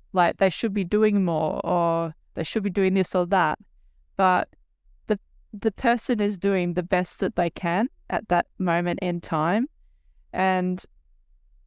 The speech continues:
I think it's good to remember that and just to give people space to be how they are. There have been times in my life where I've just needed time to be how I am. And it doesn't mean I'm gonna be that way for the rest of my life.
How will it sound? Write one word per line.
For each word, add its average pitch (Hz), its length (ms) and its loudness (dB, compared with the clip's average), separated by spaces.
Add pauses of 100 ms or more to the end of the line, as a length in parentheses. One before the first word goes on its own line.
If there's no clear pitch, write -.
I 196 160 2
think 220 400 2 (500)
it's 202 220 -4
good 202 200 0
to - 120 -2
remember 180 460 0
that 208 440 2
and 190 180 -2
just 180 300 -2
to 185 260 0
give 190 260 -2
people 196 300 -2
space 175 480 -4
to 190 120 -2
be 180 320 0
how 170 240 0
they 165 200 0
are. 156 380 0 (800)
There - 80 0
have 202 140 -4
been 202 160 0
times 214 380 0
in 208 120 2
my 185 220 4
life 170 460 0
where 180 260 2
I've 185 360 2
just - 260 -4
needed 180 460 0 (340)
time 185 460 2
to 190 160 -2
be 190 220 2
how 180 220 2
I 175 120 2
am. 175 560 -2 (800)
And 185 340 0
it 202 120 2
doesn't 220 320 0
mean 214 180 2
I'm 202 140 0
gonna 196 240 0
be 185 300 2
that 180 320 2
way 180 360 2
for 190 160 -4
the 180 120 0
rest 175 260 -4
of 180 80 -4
my 170 140 2
life. 175 500 0